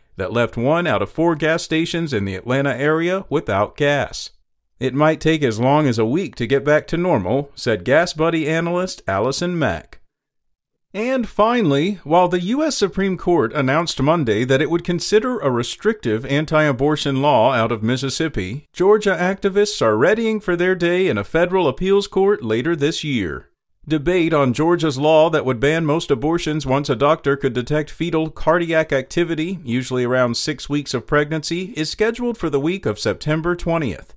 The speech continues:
Georgia's law also includes what many supporters call personhood language, which would extend legal rights to fertilized eggs.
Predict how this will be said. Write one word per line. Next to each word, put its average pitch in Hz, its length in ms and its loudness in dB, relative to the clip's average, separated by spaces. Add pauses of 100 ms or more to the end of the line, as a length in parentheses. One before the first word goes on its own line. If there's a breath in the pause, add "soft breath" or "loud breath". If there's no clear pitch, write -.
(340)
Georgia's 135 420 4
law 131 260 4
also 143 380 4
includes 147 440 0
what 143 160 2
many 190 220 0
supporters 196 540 0
call 180 280 2
personhood 110 680 0
language, 92 600 -6 (140)
which 127 180 -4
would 147 140 2
extend 190 480 -2
legal 190 320 0
rights 98 400 -4
to 160 140 -6
fertilized 120 760 0
eggs. 139 520 -4